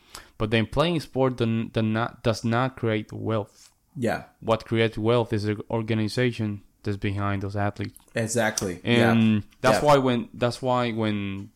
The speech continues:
Speaker 1: the, I will say, uh, like, eighty percent of those athletes that, and I'm just throwing that number, I'm probably wrong, but then makes sense.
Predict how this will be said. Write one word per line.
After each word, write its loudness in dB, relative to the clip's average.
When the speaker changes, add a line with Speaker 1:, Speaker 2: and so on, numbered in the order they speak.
Speaker 1:
the, -10
I 0
will 0
say, 2
uh, 2
like, -4
eighty 2
percent -2
of -4
those -8
athletes -6
that, -8
and -4
I'm 0
just -2
throwing 2
that -4
number, -6
I'm -6
probably 0
wrong, -2
but -4
then 0
makes -2
sense. 0